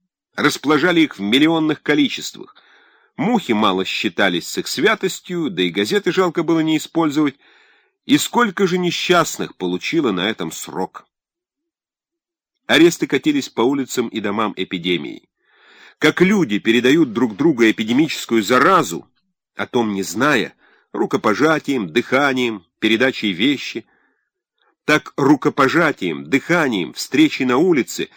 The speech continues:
они передавали друг другу заразу неминуемого ареста.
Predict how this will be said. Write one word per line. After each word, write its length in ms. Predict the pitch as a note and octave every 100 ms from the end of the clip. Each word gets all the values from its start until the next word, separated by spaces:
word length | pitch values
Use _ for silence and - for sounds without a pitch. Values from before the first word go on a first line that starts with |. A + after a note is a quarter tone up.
| - - _ -
они 200 | A2+ D3+
передавали 520 | D3+ C#3+ C#3 D#3+ C#3+
друг 320 | A#2+ C3+ A2
другу 320 | F#2 F3 C#3+
заразу 540 | A#2 G#2 A#2+ D3 C3 C3
неминуемого 760 | B2 A#2 G#2+ B2 A2 G#2+ F#2+
ареста. 420 | F2 E2 - -